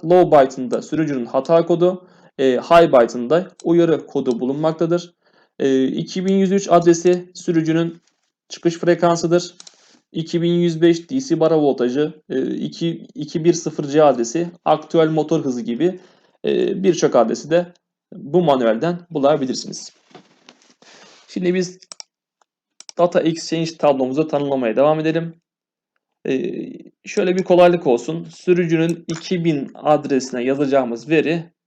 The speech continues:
P L C'nin D iki bin adresinden itibaren yazılsın. Bunu da üç word boyunca yapsın. İki bin yüz adresinden okuyacağımız veriler de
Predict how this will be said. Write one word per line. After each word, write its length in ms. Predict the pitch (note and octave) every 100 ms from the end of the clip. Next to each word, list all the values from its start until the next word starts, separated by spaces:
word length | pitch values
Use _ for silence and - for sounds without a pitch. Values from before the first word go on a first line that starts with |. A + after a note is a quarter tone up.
| _
P 120 | -
L 120 | C#3+ G2 -
C'nin 380 | D3 D#3 C3
D 160 | C3 C#3
iki 360 | - C#3 - C#3
bin 60 |
adresinden 440 | C#3 C3 C3 C3 C3
itibaren 320 | B2+ A2+ A2
yazılsın. 560 | G#2+ A2 G#2+ D#3 E3 _ _ _ _ - - -
Bunu 180 | C#3+
da 100 | C#3+
üç 340 | D3 D3+ D#3 -
word 340 | B2+ A#2 -
boyunca 260 | B2 A2+ B2+
yapsın. 440 | D3 C#3+ - E3+ E3 _ _ _ _
İki 380 | E3+ E3 G3 F3+
bin 160 | G3
yüz 480 | F#3+ F3+ G#3 F3+ - _ _ -
adresinden 840 | E3 D#3+ D#3+ D3 - C3 B2+ C3+ -
okuyacağımız 840 | D3+ D3 D#3+ C#3+ C3 A2 A#2 A#2+
veriler 460 | C#3+ D3 B2+ A2 C3+
de 240 | D#3+ D#3+